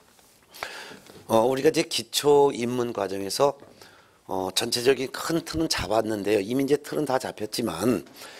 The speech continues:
그래도 이제 지금부터는 하나하나씩 살을 입혀가는 과정이니까, 어, 음, 중개계약에 대한 내용, 어, 한번 좀 보겠습니다. 백오십이 페이지입니다. 예. 어, 중개계약이라는 건데요.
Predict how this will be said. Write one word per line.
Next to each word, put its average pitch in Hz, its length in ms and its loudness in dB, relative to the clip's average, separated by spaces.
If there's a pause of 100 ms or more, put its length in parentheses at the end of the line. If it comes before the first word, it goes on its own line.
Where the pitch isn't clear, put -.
(180)
그래도 147 600 4 (300)
이제 92 180 -4
지금부터는 113 580 -2
하나하나씩 131 600 -2
살을 156 340 0
입혀가는 104 440 -4
과정이니까, 92 720 -6 (760)
어, 92 300 2 (500)
음, 98 180 -8
중개계약에 120 580 2
대한 98 180 0
내용, 92 260 -2
어, - 440 -14
한번 101 340 -4
좀 - 140 -8
보겠습니다. 90 580 -4
백오십이 - 720 -2
페이지입니다. 87 800 -2
예. - 100 -14 (3500)
어, 117 220 4
중개계약이라는 131 1120 2
건데요. 87 380 -8